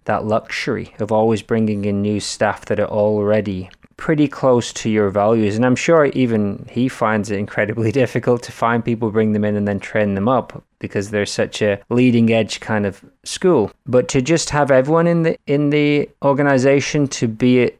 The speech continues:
a little more explicit in the value and where we're going, I guess that's a good kind of first aim in most places. And, uh, then that ongoing process and filtering everything through that value if possible,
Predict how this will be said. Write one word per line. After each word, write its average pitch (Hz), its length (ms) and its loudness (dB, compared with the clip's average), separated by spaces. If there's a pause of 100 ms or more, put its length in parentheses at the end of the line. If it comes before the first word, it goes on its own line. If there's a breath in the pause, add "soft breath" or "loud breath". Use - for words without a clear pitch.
a 120 60 -4
little 143 240 2
more 151 480 2
explicit 127 640 -2
in 120 80 2
the 117 80 2
value 120 460 2
and 107 120 2
where 110 140 4
we're 107 140 2
going, 101 500 0 (180)
I - 40 -20
guess 113 260 -4
that's - 240 -4
a 107 60 -4
good 104 280 -2 (140)
kind 101 200 -8
of 98 60 -10
first - 520 -8
aim 98 280 -6 (120)
in 101 140 -4
most 98 340 -4
places. 98 580 -6 (160)
And, 107 480 0
uh, 104 300 2
then 107 200 -2
that 107 200 -2
ongoing 107 500 -2
process 113 840 -2 (160)
and 107 200 -6
filtering 113 880 -2
everything 139 440 0
through 123 220 0
that 104 180 2
value 120 380 2
if 101 140 -2
possible, 98 640 -6